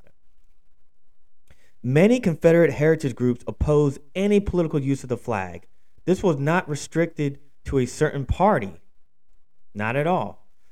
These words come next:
Confederate heritage groups on both sides of the aisle, Democrat, Republican, Independent, whatever,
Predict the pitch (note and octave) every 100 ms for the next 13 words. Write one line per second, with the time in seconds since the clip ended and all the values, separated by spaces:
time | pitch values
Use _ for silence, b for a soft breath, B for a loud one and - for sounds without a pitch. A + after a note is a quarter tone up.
0 | - - - - - - B2 D3+ F3+ D#3+
1 | D3 D#3+ D#3+ C#3+ D3+ D3 - C3 B2 C#3+
2 | F#3 - D#3+ D#3 D3+ C3+ C3+ C3+ A#2+ G2+
3 | F#2+ - - - - C#3 E3 D#3+ D#3+ D#3+
4 | - B2 - D3 D3 D3 C#3+ C#3+ C#3 C3+
5 | C3 C3 - C#3+ C#3 A2 C3+ C#3+ A2+ F#2+